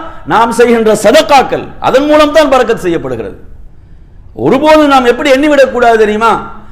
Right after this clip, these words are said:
இது நஷ்டத்தை ஏற்படுத்துகிறது என்று ஒருபோதும் நாம் எண்ணிவிடக்கூடாது. அதனால் தான் பரக்கத், அதனால் தான் அல்லாஹ் என்ன செய்கிறான்?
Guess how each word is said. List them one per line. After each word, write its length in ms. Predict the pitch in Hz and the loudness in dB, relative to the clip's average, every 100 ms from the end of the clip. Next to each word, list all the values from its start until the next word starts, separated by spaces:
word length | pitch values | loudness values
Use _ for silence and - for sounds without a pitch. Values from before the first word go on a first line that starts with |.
| - - - | -20 -14 -2
இது 460 | 185 196 156 - | 2 2 2 -2
நஷ்டத்தை 600 | 104 202 - 277 - 226 | -4 -4 0 -2 0 0
ஏற்படுத்துகிறது 1080 | 202 - 180 - 160 147 143 151 135 78 - - - - - | 0 -2 -4 -2 -2 0 0 -2 -4 -8 -16 -20 -20 -16 -4
என்று 300 | 180 180 180 | -4 0 2
ஒருபோதும் 500 | 240 302 311 311 294 | 2 2 4 4 2
நாம் 200 | 254 220 | 0 0
எண்ணிவிடக்கூடாது. 680 | 202 185 170 170 143 110 - - - - - - - | -4 -2 -4 -4 -10 -10 -12 -20 -20 -20 -20 -20 -10
அதனால் 440 | 147 208 294 311 | -4 0 2 2
தான் 240 | 302 330 277 | 4 2 4
பரக்கத், 400 | 247 220 170 - - - - - - - - - | 0 0 -4 -8 -18 -20 -20 -20 -20 -20 -18 -8
அதனால் 400 | 156 247 277 277 | -2 2 2 2
தான் 160 | 302 | 0
அல்லாஹ் 240 | 285 285 277 | 2 2 0
என்ன 80 | |
செய்கிறான்? 440 | 240 269 269 233 | 0 2 2 2